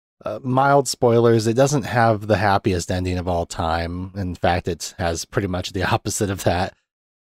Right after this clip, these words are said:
But I think once you realize what it's driving at, and I, I was lucky enough to see it again. I actually screened it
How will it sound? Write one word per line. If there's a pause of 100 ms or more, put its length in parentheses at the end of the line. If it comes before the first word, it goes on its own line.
But (760)
I
think
once
you
realize
what
it's
driving
at,
and
I, (160)
I (200)
was
lucky
enough
to
see
it
again.
I
actually (420)
screened
it